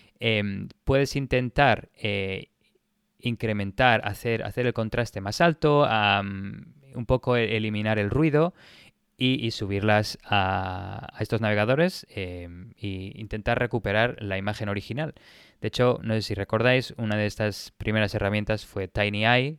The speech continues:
pero en la actualidad, como digo, todos los mayores navegadores permiten hacer esto. Eh, Google Brain aparentemente también fue capaz de proporcionar funciones de zoom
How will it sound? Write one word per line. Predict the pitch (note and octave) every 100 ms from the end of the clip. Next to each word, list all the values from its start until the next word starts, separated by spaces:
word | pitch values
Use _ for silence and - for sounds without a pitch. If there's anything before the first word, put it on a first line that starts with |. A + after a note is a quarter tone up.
| _
pero | G#2 G2
en |
la | F#2+
actualidad, | - F#2+ F#2+ G2 G2+
como | - G2 G2+
digo, | F#2+ -
todos | - G#2
los | G#2
mayores | G2+ G2 G2+ G2+ -
navegadores | G#2+ G2 G2 G2 G#2 G#2 - - - - _
permiten | A2+ A2 G#2 G2+
hacer | F#2+ A#2
esto. | A#2+ B2 B2+ - _ - - - _ -
Eh, | A#2 A2+ A2+ G#2+ A#2
Google | E3 F#3 D3
Brain | A2+ C3+ A#2 C3+ E3+ _ _ _
aparentemente | G#2 G#2 G#2+ A2 A2
también | G#2+ G#2+ G#2+
fue | - A#2+ A#2 -
capaz | A2 A#2 A#2
de | A#2 A2 _ _ _ _
proporcionar | A#2 G#2+ A2 G2+ A2+ A2+ G#2+
funciones | A2+ G2+ - A2+ A2
de | G2+
zoom | - D3+ C3